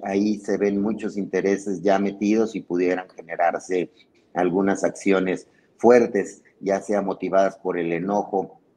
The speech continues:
eh, natural de los estudiantes o por el, el, una serie de grupos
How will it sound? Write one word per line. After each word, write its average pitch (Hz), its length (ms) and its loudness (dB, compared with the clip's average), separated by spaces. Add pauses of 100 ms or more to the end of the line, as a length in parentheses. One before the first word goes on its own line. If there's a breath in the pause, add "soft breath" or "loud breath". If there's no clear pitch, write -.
(420)
eh, 92 180 -6
natural 98 540 4
de 101 80 2
los 90 200 -2
estudiantes 120 680 -2 (240 loud breath)
o 131 300 6
por 120 440 0
el, 92 760 -2
el, 76 480 -10
una 87 260 -6
serie 90 280 0
de 82 100 0
grupos 87 540 -2